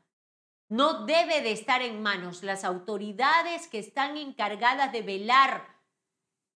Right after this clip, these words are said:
la salud mental y física de los niños debe de velar antes de que esta mujer pida algún tipo de traerlo, de tenerlo de nuevo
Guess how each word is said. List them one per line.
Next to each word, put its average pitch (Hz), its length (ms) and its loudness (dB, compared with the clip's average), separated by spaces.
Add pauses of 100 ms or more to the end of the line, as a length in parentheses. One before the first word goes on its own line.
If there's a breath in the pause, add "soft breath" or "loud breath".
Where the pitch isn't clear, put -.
(420)
la 190 380 4
salud 240 720 2
mental 254 500 0
y 247 60 -6
física 277 720 -4
de 185 120 -4
los 180 180 -6
niños 269 480 -12 (360)
debe 233 340 -2
de 196 160 -6
velar 202 640 0 (140)
antes 226 400 -4
de 190 160 -10
que 202 60 -10
esta 214 180 -10
mujer 202 480 -12
pida 233 500 -4 (200 loud breath)
algún 214 420 -8
tipo 226 640 -6 (180 loud breath)
de 196 500 -4
traerlo, 226 680 0
de 196 140 -4
tenerlo 226 580 -6
de 208 120 -6
nuevo 233 600 -6